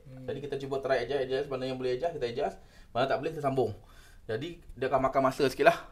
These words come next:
Speaker 2: Ha, jadi, ha, boleh buat tapi makan masa sikit. Eh, kita tengah set-, try settlekan ni.
Speaker 1: Okey.
Speaker 2: Ha, nanti dia akan face dia akan jadi ni red,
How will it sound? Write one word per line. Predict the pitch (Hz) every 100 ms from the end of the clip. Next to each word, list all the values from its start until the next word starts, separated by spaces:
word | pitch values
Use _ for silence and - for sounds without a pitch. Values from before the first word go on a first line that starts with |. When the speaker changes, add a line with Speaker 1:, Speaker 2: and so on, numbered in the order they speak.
| - - -
Speaker 2:
Ha, | 107 117 110 104 95 87 85 80 -
jadi, | 113 127 -
ha, | 98
boleh | 113 156
buat | 147 175 -
tapi | 165
makan | 139 139 131
masa | 131
sikit. | 123 - 104 -
Eh, | - - 120 113
kita | 131
tengah | 135 127
set-, | - - 127 - -
try | 127 117
settlekan | 123 - 113 107
ni. | - - - -
Speaker 1:
Okey. | - 127
Speaker 2:
Ha, | - -
nanti | 110 165
dia | 151
akan | 160 147
face | 175
dia | - 170
akan | 156
jadi | 151
ni | 156 185
red, | 135 143 196 214